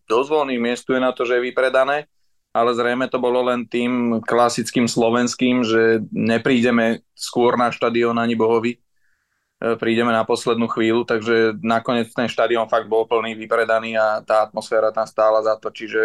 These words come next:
môžem s kľudným svedomím prehlásiť, že áno, že vypredané tam reálne bolo.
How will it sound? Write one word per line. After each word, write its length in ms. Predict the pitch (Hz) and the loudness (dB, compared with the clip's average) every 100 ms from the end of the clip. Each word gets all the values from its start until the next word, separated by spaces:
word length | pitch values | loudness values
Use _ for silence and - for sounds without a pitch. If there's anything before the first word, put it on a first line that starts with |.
| 110 110 110 107 | 2 2 -2 -4
môžem 560 | 113 117 117 110 107 110 | -2 -2 -2 -4 -10 -14
s 80 | |
kľudným 640 | - 113 117 117 113 110 - | -4 -2 2 2 2 -2 -6
svedomím 480 | - 110 117 113 107 | -2 0 2 2 2
prehlásiť, 480 | 110 117 113 120 | 0 2 0 0
že 120 | 110 110 | 0 2
áno, 240 | 113 107 - | 0 -2 -10
že 400 | - 107 110 110 | -4 0 2 2
vypredané 560 | 107 110 113 113 110 107 | 0 -2 0 2 0 0
tam 160 | 107 | -2
reálne 320 | 107 110 107 107 | 2 2 2 0
bolo. 320 | 110 107 | -2 -2